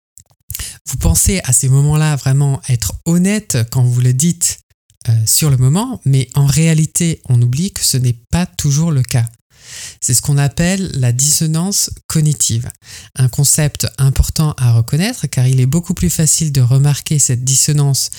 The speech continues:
chez une personne qui partage une opinion et des sentiments différents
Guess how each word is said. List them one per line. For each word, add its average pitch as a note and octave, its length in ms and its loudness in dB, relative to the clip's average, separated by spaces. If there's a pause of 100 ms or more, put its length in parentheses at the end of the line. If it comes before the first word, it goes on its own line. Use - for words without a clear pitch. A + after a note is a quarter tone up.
(180)
chez - 240 0
une C3 100 2
personne D3 480 0
qui - 140 -6
partage C3 480 0
une B2+ 140 4
opinion D3+ 540 2 (280)
et C3+ 80 0
des B2+ 120 0
sentiments C3+ 580 0 (420)
différents C#3+ 680 0